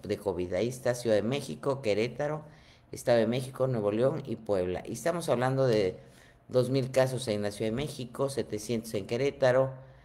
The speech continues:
Estado de México seiscientos ochenta y tres, Nuevo León quinientos, Puebla trescientos setenta y tres. O sea,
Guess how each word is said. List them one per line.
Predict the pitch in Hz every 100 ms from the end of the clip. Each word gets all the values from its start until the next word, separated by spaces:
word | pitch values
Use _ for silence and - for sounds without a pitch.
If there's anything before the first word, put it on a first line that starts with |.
| - -
Estado | 95 131 117
de |
México | 120 127 120
seiscientos | 113 98 113 110 110
ochenta | - 98 95
y | 98
tres, | 120 131 131
Nuevo | 113 107
León | 107 107
quinientos, | 107 110 131 139 131 120
Puebla | - 117 113 113
trescientos | 92 101 113 107
setenta | 110 - 98 92 87
y |
tres. | 85 82 85
O | -
sea, | 104